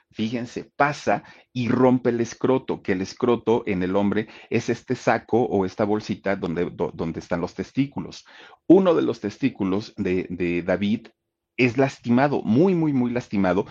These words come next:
pero el cuerno se sigue tan, tan adentro que le lastima el vientre, el estómago, o sea, llega al estómago el, el cuerno, le prácticamente, pues, entró desde abajo y, pues, miren, se siguió y además había lastimado órganos. Bueno,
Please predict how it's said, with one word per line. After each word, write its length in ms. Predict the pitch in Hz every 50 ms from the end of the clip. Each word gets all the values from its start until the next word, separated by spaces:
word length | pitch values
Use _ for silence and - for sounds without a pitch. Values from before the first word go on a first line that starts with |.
| - - - -
pero 160 | _ 120 113 -
el 140 | - 120
cuerno 360 | - - 147 156 202 214 220 220
se 160 | 214 - 127
sigue 440 | - - - - 170 190 220 240 -
tan, 280 | - - 110 104 95
tan 220 | - - 95 90 90
adentro 460 | 90 95 101 95 92 - - - - - - - - _
que 100 | - 107
le 140 | 110 113 110
lastima 400 | 110 120 - - - 143 160 170
el 80 | 160
vientre, 400 | 156 135 123 139 165 208 - -
el 80 | 123 110
estómago, 640 | 98 - - - - 143 165 208 214 214 202 156 120
o 40 | 101
sea, 100 | - 107
llega 320 | 95 95 98 117 135 160
al 100 | 175 190
estómago 640 | 170 143 - - 135 135 143 131 127 127 123 107 85
el, 320 | 98 95 90 90 87 - -
el 180 | - 95 - -
cuerno, 400 | - 113 139 185 185 139 104 - - - - - -
le 320 | - 107 120 127 117 - - _
prácticamente, 800 | - 143 151 - - - 202 185 - 156 139 131 127 135 - 170
pues, 300 | 160 - 107 104 - -
entró 500 | 95 95 98 98 95 - - 139 156 175
desde 320 | 208 185 143 107 92 95
abajo 460 | 90 98 117 - 254 - - 277 269
y, 100 | 269 208
pues, 180 | 139 - 104 92
miren, 280 | 95 101 117 139 131 127 - - - - _
se 240 | - - - 117 104
siguió 640 | - - - 107 98 98 123 151 135 101 - _ _ _
y 140 | - 117 113
además 420 | 110 107 113 110 110 110 - -
había 180 | 117 113 120 104
lastimado 600 | 117 123 123 - - 92 92 87 92 101 104 98
órganos. 400 | 104 113 120 123 123 113 101 98
Bueno, 240 | 110 127 139 127